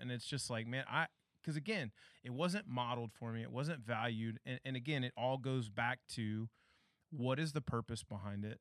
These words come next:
and what are we going after? Why are we trying to do these things? And it's so that we actually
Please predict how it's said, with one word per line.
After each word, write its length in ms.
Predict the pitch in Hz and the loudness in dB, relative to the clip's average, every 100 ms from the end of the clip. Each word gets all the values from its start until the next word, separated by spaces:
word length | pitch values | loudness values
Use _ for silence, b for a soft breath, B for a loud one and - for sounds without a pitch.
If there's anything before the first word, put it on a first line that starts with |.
| - | -6
and 180 | 113 110 | -4 0
what 160 | 120 | 2
are 80 | 131 | 2
we 120 | 120 | 0
going 340 | 110 117 113 107 | -2 -4 -4 -4
after? 320 | 110 104 113 | -6 -6 -6
Why 280 | 107 101 110 | -4 -2 -2
are 120 | 117 | -2
we 100 | 110 | -6
trying 300 | - 113 104 | -6 -6 -4
to 80 | 101 | -4
do 160 | 110 | -2
these 220 | 107 104 - | -2 -4 -6
things? 280 | 113 104 117 | -6 -6 -6
And 100 | 123 | -8
it's 120 | 123 | -6
so 140 | 135 | -6
that 160 | 131 131 | -6 -6
we 140 | 120 | -4
actually 560 | 117 131 - 123 110 | -4 -4 -4 -4 -4